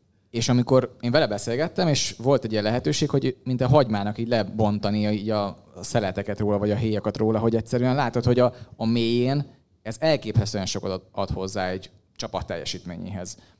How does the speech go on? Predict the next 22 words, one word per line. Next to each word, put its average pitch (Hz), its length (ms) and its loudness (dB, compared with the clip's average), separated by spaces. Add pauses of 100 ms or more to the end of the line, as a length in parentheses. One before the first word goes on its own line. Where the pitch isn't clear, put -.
(140)
És 107 120 -12
láttuk 120 320 -4
a 107 240 4
Liverpoolnak 110 600 0
mondjuk 101 320 -2
a 104 120 2
fejlődését 98 680 -4
ebbe, 110 220 -2
hogy 110 160 0
ez 107 200 -2
hova 110 220 2
vezetett, 123 440 -2
egy 123 100 0
bajnoki 104 340 -2
címhez, 110 460 -4
bajnoki 110 380 0
liga 107 200 -2
döntőhez, 107 440 0
aztán 101 300 -6
végül 104 360 -2
győzelemhez 117 600 0
is, 147 180 0